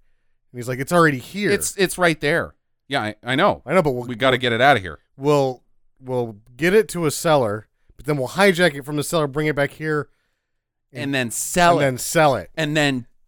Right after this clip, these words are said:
Speaker 2: hijack it again. And
Speaker 1: Drive
Speaker 2: we'll
Speaker 1: the
Speaker 2: just keep
Speaker 1: prices up.
Speaker 2: doing that, doing it over and over again.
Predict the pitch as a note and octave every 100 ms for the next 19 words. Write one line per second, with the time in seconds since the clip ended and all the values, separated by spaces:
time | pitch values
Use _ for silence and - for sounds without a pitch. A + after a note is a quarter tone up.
0 | _ _ _ _ - - - G3 E3+ F3+
1 | D3+ D3+ C#3+ A2 D3+ F#3 A#2 F#2 F#2 _
2 | _ _ _ - E3+ F#3+ G3 A3 C#3 B2
3 | F3 G2 G3+ G#3 F#3+ F3+ E3 D#3+ F#3 F#3
4 | E3+ D3+ E3 C#3 D#3+ F#3 F#3+ F3+ D#3+ F3
5 | G#3+ F#3+ D#3+ C3